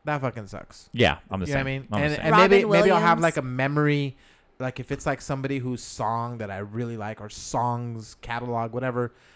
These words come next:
Speaker 1: I'd be like, "Okay," but I'll go right back to living, like, within ten seconds.
Speaker 2: Yeah,
Speaker 1: But
Speaker 2: real
Speaker 1: you're saying that this actually, like, affects you, affects you. Like, you, you
Speaker 3: Mm-hmm.
Speaker 1: get
Speaker 3: Just
Speaker 1: all
Speaker 3: sad.
Speaker 1: triste?
Speaker 3: Yeah.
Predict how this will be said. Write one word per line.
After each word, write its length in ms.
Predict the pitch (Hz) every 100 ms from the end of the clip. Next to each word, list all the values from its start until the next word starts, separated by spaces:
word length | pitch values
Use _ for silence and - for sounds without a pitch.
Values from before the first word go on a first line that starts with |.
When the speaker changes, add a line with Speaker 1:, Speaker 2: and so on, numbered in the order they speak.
| _
Speaker 1:
I'd 120 | -
be 60 | 143
like, 140 | 151
"Okay," 500 | 214 254 196 175 165 - _ _ _ _ -
but 160 | 170
I'll 180 | 226 269
go 640 | 285 269 247 240 226 226 208
right 220 | 196 180
back 200 | 160 -
to 100 | 151
living, 320 | 139 131 131
like, 200 | 120 117 123
within 380 | 123 123 123
ten 220 | 117 120 104
seconds. 320 | 95 - -
Speaker 2:
Yeah, 240 | 98 76 - - -
Speaker 1:
But 100 | 92
Speaker 2:
real 80 | 135
Speaker 1:
you're 140 | 190
saying 340 | 339 202 170 151
that 160 | 120
this 260 | 151 147 - _ _ -
actually, 380 | - - 135 131
like, 200 | 107 -
affects 460 | - - 175 -
you, 100 | 123
affects 320 | 98 - - 104
you. 100 | 107
Like, 120 | 104
you, 80 | 101 127
you 100 | 104
Speaker 3:
Mm-hmm. 60 | 127
Speaker 1:
get 100 | 117
Speaker 3:
Just 40 | 123
Speaker 1:
all 160 | 120 120
Speaker 3:
sad. 120 | -
Speaker 1:
triste? 460 | 156 165 226 277 - -
Speaker 3:
Yeah. 420 | 233 226 262 277